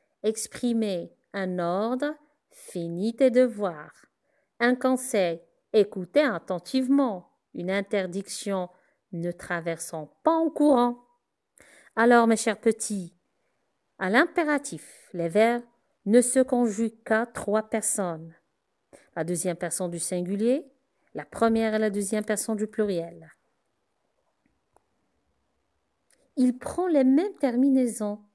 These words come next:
que le présent de l'indicatif. Mais attention, avec les verbes du premier groupe, il n'y a pas de S avec tu. Exemple. Marche, marchons, marcher.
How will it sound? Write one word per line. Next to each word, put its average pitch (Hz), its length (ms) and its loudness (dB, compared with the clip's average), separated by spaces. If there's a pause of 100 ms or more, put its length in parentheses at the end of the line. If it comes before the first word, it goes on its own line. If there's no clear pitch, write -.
(680)
que 302 340 2 (320)
le 175 100 -4
présent 302 500 0
de 262 100 0
l'indicatif. 233 1080 -4 (300)
Mais 170 180 -4
attention, 208 720 -4 (480)
avec 196 300 -4
les 196 160 0
verbes 185 180 0
du 165 120 -8
premier 165 380 -6
groupe, 285 400 0 (1300)
il 202 140 -6
n'y 190 160 -2
a 175 80 -6
pas - 340 0
de 233 100 4
S 262 280 0
avec 247 340 -2
tu. 165 320 -12 (560)
Exemple. 175 800 -4 (2750)
Marche, 294 640 -4
marchons, 233 440 -4
marcher. - 520 -8